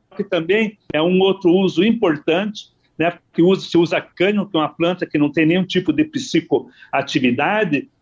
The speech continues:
e que hoje é super usada para, para,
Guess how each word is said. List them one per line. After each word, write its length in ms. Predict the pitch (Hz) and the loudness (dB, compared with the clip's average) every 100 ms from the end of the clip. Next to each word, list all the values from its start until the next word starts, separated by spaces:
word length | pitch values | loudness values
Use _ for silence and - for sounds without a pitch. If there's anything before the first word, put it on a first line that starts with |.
| - | -4
e 100 | 180 | -4
que 160 | - | 2
hoje 300 | 190 226 233 | 2 4 2
é 60 | - | -2
super 460 | - - 254 240 190 | -4 -2 -2 0 0
usada 760 | 147 135 180 220 202 135 - _ _ _ | 0 0 -2 -2 -2 -2 -4 _ _ _
para, 580 | - 175 180 180 165 147 - | -2 0 0 0 -2 -4 -4
para, 600 | 165 170 165 160 147 | -2 0 0 0 -2